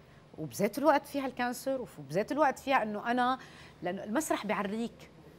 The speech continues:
مسرح كان، يعني، بالنسبه لي المسرحيه كانت ورشه عمل لإلي على اكثر من صعيد، على صعيدي انا كشخص، على مهنيتي، على،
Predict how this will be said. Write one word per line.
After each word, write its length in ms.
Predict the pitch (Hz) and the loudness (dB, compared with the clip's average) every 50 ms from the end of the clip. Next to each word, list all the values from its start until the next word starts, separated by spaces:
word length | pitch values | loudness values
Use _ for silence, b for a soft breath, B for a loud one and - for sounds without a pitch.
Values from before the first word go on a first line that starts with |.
| - - - | -18 -8 -8
مسرح 340 | 233 - - 285 247 - - | -6 -4 -2 -2 -4 -4 -4
كان، 260 | - - 240 233 226 | -2 0 0 0 0
يعني، 140 | 214 190 175 | -2 -2 -2
بالنسبه 300 | 190 - 220 - - 214 | -2 -4 -4 -4 -4 0
لي 80 | 240 | 2
المسرحيه 440 | 247 214 196 196 - 190 - 233 226 | 2 0 0 -4 -6 -8 -6 -6 -6
كانت 240 | - 208 190 - - | -6 -6 -8 -6 -6
ورشه 240 | 214 202 - 220 175 | -8 -6 -6 -6 -4
عمل 280 | 180 190 208 202 202 185 | -4 -4 -2 -4 -4 -4
لإلي 260 | 175 - 202 214 202 | -6 -6 -4 -4 -4
على 260 | 180 156 170 180 185 | -4 -4 -4 -6 -6
اكثر 320 | - - - - - 185 170 | -6 -8 -10 -10 -8 -8 -6
من 120 | 175 175 | -6 -8
صعيد، 420 | 165 - 180 160 156 180 175 165 - - B B B B B B - | -8 -6 -6 -4 -2 -2 -4 -4 -6 -10 B B B B B B -4
على 140 | 180 190 180 | -2 -2 -2
صعيدي 420 | - - 160 175 202 196 175 180 | -2 -2 0 0 2 2 0 0
انا 360 | 139 190 202 196 175 170 170 - - | 0 2 0 2 0 0 -2 -4 -6
كشخص، 600 | 165 165 - 190 - - 185 170 165 160 - - | -8 -6 -6 -8 -4 -2 -2 -2 -2 -2 -4 -4
على 200 | 147 175 175 185 | -2 0 2 2
مهنيتي، 640 | 185 185 175 190 190 190 196 190 180 - - 180 170 | 0 0 0 0 0 0 0 -2 -2 -2 0 2 2
على، 240 | 165 160 190 196 | 4 4 4 4